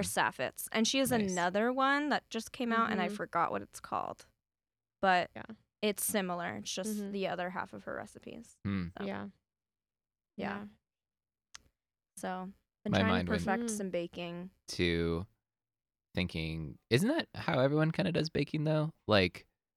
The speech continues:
Speaker 1: i-, or, like, I mean, I, I appreciate the humility of you can't claim it as your own.
Speaker 2: <laughs>
Speaker 1: But, like, when people say, like, "Oh, I have this cinnamon roll recipe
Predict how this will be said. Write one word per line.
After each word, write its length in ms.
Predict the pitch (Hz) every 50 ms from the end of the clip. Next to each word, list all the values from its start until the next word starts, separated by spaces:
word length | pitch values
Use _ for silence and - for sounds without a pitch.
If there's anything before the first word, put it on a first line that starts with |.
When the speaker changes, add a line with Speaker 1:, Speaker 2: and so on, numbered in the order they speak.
| _ _ _ _ _ _ _ _ _ - -
Speaker 1:
i-, 60 | - - - _ _ _ _ _ _ _ _ _ -
or, 280 | 107 104 107 101 95 - - _ _ -
like, 260 | 104 107 104 87 - -
I 100 | - 110
mean, 180 | 107 104 90 - -
I, 220 | - 95 92 85 - _ - 92 95 98 -
I 40 | -
appreciate 460 | 95 - - 117 - - 110 98 -
the 60 | - 90
humility 680 | - - 98 90 90 85 85 87 90 95 95 98 110 - -
of 260 | 165 - 90 85 -
you 80 | 92 87
can't 220 | - - 92 85
claim 200 | - - 95 92
it 60 | 90 90
as 120 | 90 85
your 140 | 90 87 87
own. 220 | 87 90 90 95 - - - -
Speaker 2:
<laughs> 280 | - 294 - - 254 -
Speaker 1:
But, 120 | 131 135
like, 240 | 135 123 117 104 - - - _ -
when 140 | 127 131
people 220 | 131 170 160 156 147
say, 260 | - - 123 113 110
like, 280 | 107 107 95 92 - - - _ _ _ -
"Oh, 160 | 127 127 123
I 120 | 117 113 113
have 360 | 120 135 131 120 113 104 101
this 180 | 104 104 95 -
cinnamon 560 | - - - - - 107 101 98 92 90 87
roll 340 | 87 90 82 80 80 80 78
recipe 320 | 78 82 82 87 - -